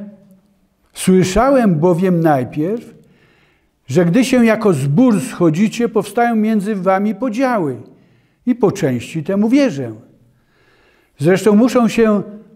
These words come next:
zresztą muszą nawet być rozdwojenia między wami, aby wyszło na jaw,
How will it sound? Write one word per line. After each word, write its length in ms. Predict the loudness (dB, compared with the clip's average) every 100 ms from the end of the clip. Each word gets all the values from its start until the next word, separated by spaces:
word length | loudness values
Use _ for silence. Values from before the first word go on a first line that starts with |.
| _ _ _ -8 0 2 4 2 0
zresztą 380 | 2 0 2
muszą 340 | 2 2 2 0
nawet 320 | 0 0 -2
być 320 | -2 -4 -6 -20 -20 -4
rozdwojenia 720 | 0 2 2 2 2 2 0
między 320 | 0 0 0
wami, 340 | 0 0 0 2
aby 220 | 0 0
wyszło 400 | 0 -2 0 0
na 160 | 0 2
jaw, 300 | 0 -2